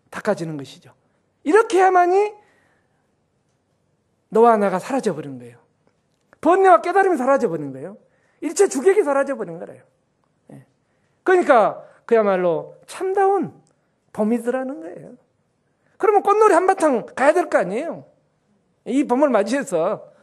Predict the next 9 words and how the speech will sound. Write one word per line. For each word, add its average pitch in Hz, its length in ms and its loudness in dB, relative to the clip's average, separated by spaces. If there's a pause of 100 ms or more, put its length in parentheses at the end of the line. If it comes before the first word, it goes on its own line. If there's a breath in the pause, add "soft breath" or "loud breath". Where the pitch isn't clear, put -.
춤추고 320 340 0
노래 220 220 4
부르며. 208 460 -2 (540)
예. 156 380 -4 (1080)
이렇게 415 380 4
이제 349 180 4 (1700 loud breath)
알고 330 540 4
이렇게 247 520 0 (220)
가니까 202 760 0